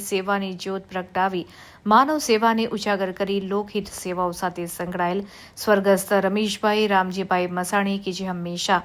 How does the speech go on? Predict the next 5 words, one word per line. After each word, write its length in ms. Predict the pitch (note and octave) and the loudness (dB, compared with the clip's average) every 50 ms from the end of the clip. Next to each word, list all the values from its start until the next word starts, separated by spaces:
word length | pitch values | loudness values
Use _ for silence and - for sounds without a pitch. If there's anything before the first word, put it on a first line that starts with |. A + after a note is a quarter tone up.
| - - - - - - - | -4 -18 -20 -20 -18 -10 -2
બીજાના 440 | G#3 A3 G#3 A3+ B3 B3+ C4 C4 B3 | 0 2 4 6 6 6 6 4 4
જીવનમાં 560 | G3 G#3+ G#3 F#3+ F#3+ F#3 F#3 F3+ F3+ - - - | 4 0 0 0 0 -2 0 -2 -2 -2 -4 -4
ખુશીઓના 680 | - G3+ G3+ - A3 G#3+ G3+ G3+ F#3+ F#3 F#3 F#3 F3+ E3+ | -4 -4 -2 0 0 0 2 2 0 0 -2 -2 -4 -2
દીપ 240 | E3 G3 G#3+ G#3 G#3 | -2 -4 -4 -2 -2
પ્રગટાવી 480 | F#3+ F#3 F3+ - F3 E3+ E3+ F3 E3+ | -4 -4 -4 -2 -4 -4 -2 -4 -8